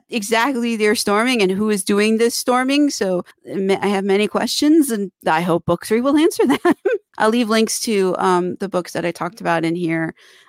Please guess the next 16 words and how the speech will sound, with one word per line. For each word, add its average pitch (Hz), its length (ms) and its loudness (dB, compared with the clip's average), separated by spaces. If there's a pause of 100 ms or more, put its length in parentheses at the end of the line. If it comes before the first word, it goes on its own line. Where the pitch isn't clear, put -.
(140)
um, 170 280 -2
in 170 100 0
the 165 80 -2
show 170 160 -4
notes 165 380 -2 (100)
or 185 140 -6
the 165 100 -4
description, 175 440 -8
depending 165 340 -6
on 160 80 -6
where 160 120 -6
you're 160 140 -4
listening. 160 640 -4
And 180 380 -10
I 52 180 -8
hope 190 220 -10